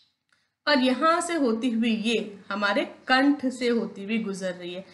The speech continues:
तो यहाँ पर कंठ बच्चों एक त्रिभुज, अ, triangle त्रिभुजाकार संरचना होती है और ये उपास्थियों का सहारा प्राप्त करके यहाँ लगी हुई रहती है। और कंठ के ऊपर बच्चों एक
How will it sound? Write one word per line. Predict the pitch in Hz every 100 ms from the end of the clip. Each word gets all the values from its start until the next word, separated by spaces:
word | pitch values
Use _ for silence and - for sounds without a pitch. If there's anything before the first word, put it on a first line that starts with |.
| - _ _ -
तो |
यहाँ | 285 220 220 277
पर | 277 277
कंठ | - 269 285
बच्चों | 262 240 226 262
एक | 254 254
त्रिभुज, | 214 196 196 220 220 220 214
अ, | 220 208
triangle | 196 - 214 220 226 233
त्रिभुजाकार | 226 226 226 254 247 240 240
संरचना | 233 202 208 -
होती | 226 117 - 240
है | 359 - - - -
और | 226 233 226
ये | 247 247 247 -
उपास्थियों | 226 226 220 - 262 254
का | 254 240
सहारा | 226 214 202 208
प्राप्त | 208 196 190 - -
करके | 190 - 359 523 - - 214
यहाँ | 214 208
लगी | 208 185 202
हुई | 202 180
रहती | 175 165 170
है। | 170 185 - - -
और | 277
कंठ | 285 294 311 339 320
के | 320
ऊपर | 269 226 269 247
बच्चों | 247 226 269 277 277 - - 254
एक | 254 -